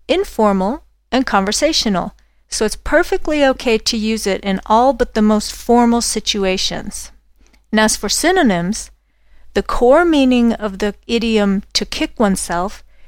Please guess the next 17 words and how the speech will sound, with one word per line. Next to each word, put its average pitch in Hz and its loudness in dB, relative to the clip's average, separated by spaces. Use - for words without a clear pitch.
is 208 -4
the 233 -2
idea 277 0
of 196 -2
regret, 214 -4
regret 214 0
for 294 -4
something 262 0
you 202 2
did 226 0
or 220 0
for 220 0
an 196 0
opportunity 269 0
that 202 -4
you 202 0
missed. - 0